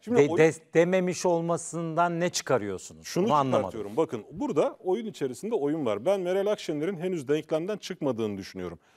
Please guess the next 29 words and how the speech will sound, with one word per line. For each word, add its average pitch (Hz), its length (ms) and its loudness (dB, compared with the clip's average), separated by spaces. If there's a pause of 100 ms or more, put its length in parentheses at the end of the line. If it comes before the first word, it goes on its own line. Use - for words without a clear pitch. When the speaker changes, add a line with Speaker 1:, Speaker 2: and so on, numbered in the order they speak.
(120)
Speaker 1:
Şu 330 220 0
artık 269 380 -2
çok - 260 -4
net. 196 300 0 (400)
Yani 156 260 4
bu 208 80 -8
görüşe 220 320 -4
katılmayanlar 196 680 -2
da 143 100 2
var 185 120 4
ama 190 240 0 (540)
ben, 269 260 4 (200)
e, 202 680 -2
Sayın 277 280 -4
Akşener'in, 190 560 0 (180)
Sayın 269 300 -6
Kılıçdaroğlu'nun 220 680 -2
adaylığına 202 680 0 (120)
razı 214 340 2
olmadığını 165 560 0
düşünüyorum. 92 480 -10
İYİ 226 180 0
Parti'nin 160 500 0 (300)
bu 220 180 2
adaylığı 156 480 2
desteklemediğini 143 840 -2
düşünüyorum. 98 420 -6 (580)
İYİ 277 200 2
Parti'nin 185 560 0